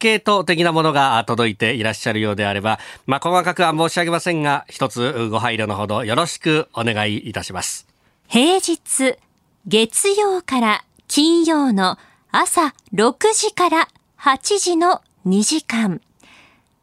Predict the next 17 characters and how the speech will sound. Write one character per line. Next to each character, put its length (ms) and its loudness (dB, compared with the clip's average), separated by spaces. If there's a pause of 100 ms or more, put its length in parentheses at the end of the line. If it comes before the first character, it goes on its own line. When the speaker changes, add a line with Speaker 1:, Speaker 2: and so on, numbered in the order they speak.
(140)
Speaker 2:
日 260 2
本 220 2
放 220 0
送 260 0
の 300 2 (580)
飯 260 4
田 160 2
浩 300 0
司 180 0
の 260 2 (360)
OK 800 0 (260)
コ 260 4
ー 40 4
ジ 160 0
ー 240 2
ア 20 -2
ッ 40 -6